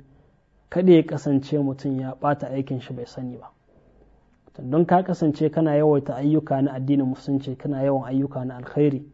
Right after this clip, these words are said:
amma kuma kana son miyagun mutane, kana son fasikai, kana son azzalumai, kana son fajirai, wannan baya da wani kima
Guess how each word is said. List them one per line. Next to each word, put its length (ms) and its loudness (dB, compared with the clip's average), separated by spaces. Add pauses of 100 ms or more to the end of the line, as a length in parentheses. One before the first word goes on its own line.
(580)
amma 380 2
kuma 220 -2
kana 240 -2
son 280 0
miyagun 420 0
mutane, 480 -6
kana 240 -6
son 220 -8
fasikai, 580 -10
kana 240 -2
son 160 -8
azzalumai, 720 -6
kana 240 -4
son 240 -6
fajirai, 640 0 (1700)
wannan 500 4
baya 280 4
da 100 0
wani 220 4
kima 340 2